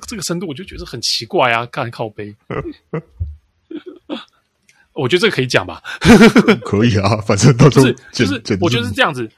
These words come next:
Speaker 2: 嗯。
Speaker 1: 就是说以我对车的了解，
Speaker 2: 嗯。
Speaker 1: 因为你也知道我其实蛮喜欢玩车的。
Speaker 2: 哦，对，嗯。
Speaker 1: 对，虽然说我不是那种改的那种，但是我对车基本上算是很感兴趣的。那以我的了解，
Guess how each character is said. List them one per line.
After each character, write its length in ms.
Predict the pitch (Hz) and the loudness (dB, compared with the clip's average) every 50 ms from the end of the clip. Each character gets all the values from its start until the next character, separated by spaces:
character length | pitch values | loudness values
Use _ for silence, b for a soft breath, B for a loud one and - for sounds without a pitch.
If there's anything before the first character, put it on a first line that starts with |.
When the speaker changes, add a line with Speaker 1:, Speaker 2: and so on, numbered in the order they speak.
| _ - | _ -8
Speaker 2:
嗯。 80 | 101 98 | -8 -8
Speaker 1:
就 100 | 247 226 | -6 -4
是 60 | 175 | -4
说 160 | 233 226 220 - | -2 -2 -2 -2
以 80 | 190 | -4
我 160 | 240 247 156 147 | -2 -2 -2 -2
对 140 | 190 180 | -2 -4
车 180 | 156 - - 165 | -4 -2 -2 -2
的 120 | 143 127 | -2 -2
了 200 | 110 101 95 110 | -2 0 0 -2
解， 220 | 110 - - - - - | -2 -4 -6 -8 -4 -2
Speaker 2:
嗯。 40 | |
Speaker 1:
因 40 | 107 | 0
为 60 | 107 | 2
你 60 | 95 170 | 2 2
也 80 | 139 | 0
知 80 | 107 120 | 0 0
道 120 | 135 120 | -2 -2
我 200 | 107 98 98 101 | -2 -4 -6 -8
其 160 | - - - | -8 -10 -10
实 100 | 117 - | -10 -8
蛮 160 | 117 104 110 117 | -8 -8 -8 -8
喜 80 | 120 | -10
欢 160 | 101 101 104 | -12 -12 -14
玩 140 | 101 95 95 95 | -16 -18 -16 -14
车 280 | - - - 110 104 | -14 -14 -12 -12 -14
的。 100 | 104 110 - _ _ _ _ _ | -14 -16 -20 _ _ _ _ _
Speaker 2:
哦， 200 | - 98 87 82 | -6 -4 -4 -2
对， 140 | 85 92 87 | -2 0 -2
嗯。 480 | 85 87 - - - 90 82 82 113 117 _ _ _ _ _ _ _ _ _ _ _ | -2 -2 -6 -10 -10 -10 -10 -10 -12 -16 _ _ _ _ _ _ _ _ _ _ _
Speaker 1:
对， 140 | - 117 101 | -12 -12 -8
虽 160 | - 196 185 | -6 -4 -4
然 80 | 160 | -4
说 140 | 135 - 156 | -4 -4 -4
我 40 | 127 | -6
不 120 | - - | -6 -8
是 100 | 123 156 | -8 -8
那 60 | 165 151 | -6 -6
种 180 | 151 127 113 - | -6 -8 -8 -6
改 200 | 117 104 95 92 | -8 -8 -8 -8
的 80 | 110 | -12
那 100 | 123 139 | -12 -12
种， 140 | 127 - 104 | -12 -12 -10
但 80 | 117 139 | -10 -8
是 80 | 147 139 | -8 -10
我 80 | 104 | -10
对 160 | - 143 131 | -10 -10 -10
车 340 | 123 - - 139 123 123 131 _ _ _ _ _ - | -10 -10 -8 -8 -8 -8 -8 _ _ _ _ _ -18
基 100 | - 165 | -16 -14
本 100 | 135 117 | -14 -14
上 80 | 117 | -14
算 140 | 120 127 131 | -14 -12 -12
是 80 | 120 135 | -12 -12
很 220 | 123 - 127 135 | -12 -12 -10 -10
感 120 | 123 - 90 | -10 -10 -10
兴 140 | 117 113 | -10 -12
趣 180 | 101 - 139 123 | -12 -12 -12 -12
的。 140 | - 190 - _ b b b b 165 | -14 -16 -20 _ b b b b -2
那 180 | 214 226 208 - - b b b b b b | 0 0 0 0 -2 b b b b b b
以 100 | 202 233 | -2 0
我 160 | 262 202 139 | 0 0 0
的 80 | 120 117 | -2 0
了 220 | 120 113 110 131 | 0 0 -2 -2
解， 240 | 127 - 107 98 | -4 -6 -10 -12